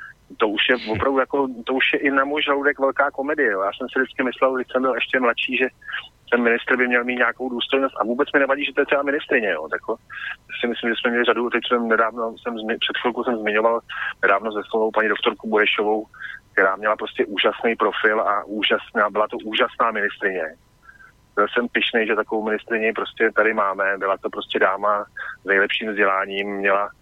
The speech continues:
úžasný morální kredit, protože v dobách, kdy to fakt nebylo jednodušší, ne-, jednoduchý, tak ona, Otakar Motejl skutečně zastupovali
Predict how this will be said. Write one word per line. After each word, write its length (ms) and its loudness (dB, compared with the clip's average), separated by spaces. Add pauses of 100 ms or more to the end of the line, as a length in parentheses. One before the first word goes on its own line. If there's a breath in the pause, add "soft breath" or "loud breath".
(300 soft breath)
úžasný 440 0
morální 460 0
kredit, 360 0
protože 320 0
v 40 -10
dobách, 320 0
kdy 100 -4
to 200 -6
fakt 140 -2
nebylo 260 0
jednodušší, 580 -2
ne-, 180 0
jednoduchý, 500 -2
tak 160 2
ona, 300 2
Otakar 400 -2
Motejl 300 0
skutečně 340 -6
zastupovali 640 -2